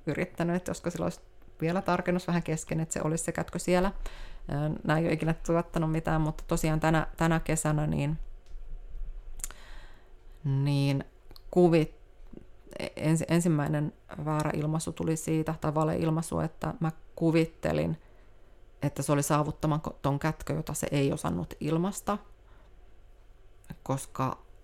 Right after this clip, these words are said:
sillä kuitenkin suhteellisen vähän mä oon tehnyt saavuttamattomia kätköjä, joten mä pyysin, pyysin sen tarkistamaan sen kukkalaatikon niin monta kertaa, että kyllä mä sain sinne sit sen ilmaisun aikaiseksi.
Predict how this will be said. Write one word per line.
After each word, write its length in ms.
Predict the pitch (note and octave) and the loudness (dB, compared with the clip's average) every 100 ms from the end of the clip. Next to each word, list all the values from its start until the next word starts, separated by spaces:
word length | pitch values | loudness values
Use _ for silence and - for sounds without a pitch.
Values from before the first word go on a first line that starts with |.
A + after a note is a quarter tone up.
| - - - - - - - | -20 -20 -20 -20 -20 -14 -8
sillä 280 | - D3+ D3 - - - - - - - - - - - - | 0 2 2 -2 -20 -20 -20 -20 -20 -16 -16 -16 -20 -18 2
kuitenkin 460 | D#3 D#3 D3+ C#3 | 4 4 2 0
suhteellisen 580 | - C#3+ - - - - | -4 -2 2 2 2 -2
vähän 240 | E3 - | -2 -2
mä 80 | - | -2
oon 120 | - | -4
tehnyt 320 | - F3 F3 - - - | -2 -2 -4 -8 -18 -6
saavuttamattomia 840 | C#3+ E3 - F#3+ F#3+ - F#3 F3+ | -4 -4 -2 -2 -2 0 0 0
kätköjä, 500 | F3+ F3+ - F3 F3 - - - - - - - | -2 -6 -2 0 0 -4 -20 -20 -20 -20 -10 -2
joten 440 | C#3+ D3 C#3+ C#3+ - - - - | 0 2 2 2 -6 -20 -10 -4
mä 160 | C#3 D3+ - - | -4 -4 -12 -4
pyysin, 440 | D#3 D#3 D#3 D#3 - - - - - - - | 2 2 4 0 0 -10 -20 -20 -20 -10 0
pyysin 280 | F3+ F3 D#3+ | 2 4 4
sen 280 | D#3 D#3 - - - - - | 2 2 -4 -12 -10 -10 0
tarkistamaan 720 | F#3+ G3+ E3+ E3 D#3 E3 E3 | 2 2 0 -2 0 0 -2
sen 180 | D3 - | -4 -6
kukkalaatikon 600 | E3+ - D#3 D3+ - D#3+ | -8 0 0 0 -2 -2
niin 120 | E3 | -2
monta 180 | E3 F3 | -4 -4
kertaa, 320 | - - - | -4 -4 -4
että 100 | E3 | -4
kyllä 120 | - E3+ | -2 0
mä 40 | |
sain 180 | F3 F3 | 0 0
sinne 200 | F3 F#3+ | -2 -4
sit 200 | - - | -6 -6
sen 140 | F3 F3 | -4 0
ilmaisun 360 | D#3+ F3 F3 E3+ | 0 0 -2 0
aikaiseksi. 500 | E3 F#3+ F3+ - | 0 0 -2 -4